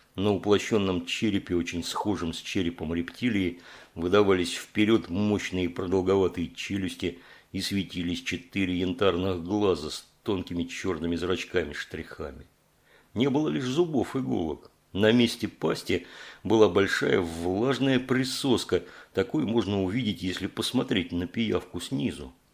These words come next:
Тело Кусаки продолжало плавно вдвигаться в комнату. Красные эластичные мышечные тяжи, выходившие из боков, связывали его с дышащей машиной.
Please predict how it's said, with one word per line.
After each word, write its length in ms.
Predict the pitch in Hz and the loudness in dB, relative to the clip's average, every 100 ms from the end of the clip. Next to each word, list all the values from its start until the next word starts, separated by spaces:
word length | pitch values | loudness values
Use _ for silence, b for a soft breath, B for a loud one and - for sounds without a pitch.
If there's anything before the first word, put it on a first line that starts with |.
| _ _ _ _ _ | _ _ _ _ _
Тело 240 | - 120 104 | 2 4 4
Кусаки 600 | - 92 - 113 90 87 B B B | 0 -2 2 2 2 -6 B B B
продолжало 560 | 110 98 113 101 107 101 | 4 10 10 10 8 6
плавно 580 | - 101 110 98 95 | 0 4 6 6 4
вдвигаться 580 | 90 76 98 101 98 - | -2 0 0 2 0 -2
в 100 | 101 | -8
комнату. 680 | - - 101 78 71 - - _ | -4 0 0 0 -8 -12 -16 _
Красные 520 | - 98 98 - 90 | -8 -4 -4 -2 -2
эластичные 640 | 90 95 92 101 87 92 90 | 2 0 0 -6 -6 -2 -2
мышечные 640 | 95 92 - - 90 90 | 0 -2 -4 -4 -2 -2
тяжи, 480 | 85 120 113 101 87 B B B - | -2 -2 0 0 -4 B B B -6
выходившие 720 | 90 - 110 104 101 - 101 | -2 4 4 4 0 0 0
из 100 | 85 | 2
боков, 420 | 92 101 107 90 | 0 2 0 -2
связывали 560 | - 90 98 80 87 90 | -2 0 0 2 0 0
его 320 | 90 92 90 | 0 -2 -4
с 80 | 76 | -6
дышащей 600 | 80 90 - - - 87 | -6 -6 -4 -6 -4 -2
машиной. 680 | 98 98 - 87 73 67 | -2 -4 -4 -4 -6 -10